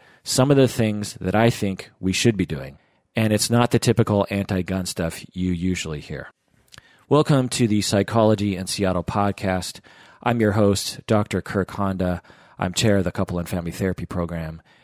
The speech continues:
at Antioch University, Seattle, and I'm also a practicing psychotherapist. This episode is just for patrons of the podcast, so if you're listening to this and you're not a patron of the podcast, this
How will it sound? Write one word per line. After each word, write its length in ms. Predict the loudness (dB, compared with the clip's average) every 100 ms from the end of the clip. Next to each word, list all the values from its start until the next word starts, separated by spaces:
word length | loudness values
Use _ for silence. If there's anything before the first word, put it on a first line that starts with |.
| -6
at 180 | -4 -2
Antioch 540 | -2 0 2 0 0
University, 600 | -2 0 0 0 -2 -6
Seattle, 600 | -6 -4 -2 -2 -2 -6 _ _ _
and 140 | -10 -8
I'm 80 | -6
also 240 | -4 -4
a 80 | -4
practicing 540 | -4 -6 -6 -10 -10
psychotherapist. 1040 | -8 -8 -8 -8 -2 -2 -2 -4 -6 -8 -16 _ -20 _ _
This 200 | 0 4
episode 420 | 2 2 4 6
is 140 | 4 4
just 220 | 0 2
for 100 | -2
patrons 440 | 0 0 0 -6
of 40 | -6
the 80 | -8
podcast, 680 | -6 -6 -6 -8 -6 -8 -12 _ -20 _ _
so 160 | -2 0
if 120 | 2
you're 120 | 2
listening 420 | 4 4 2 -2 -4
to 140 | -4
this 260 | -4 -4 -6
and 100 | -6
you're 120 | -2
not 160 | 0
a 40 | 0
patron 400 | 2 0 0 -2
of 60 |
the 80 | -4
podcast, 720 | -4 -6 -6 -6 -8 -8 -12 -20 -20 _
this 200 | -2 -2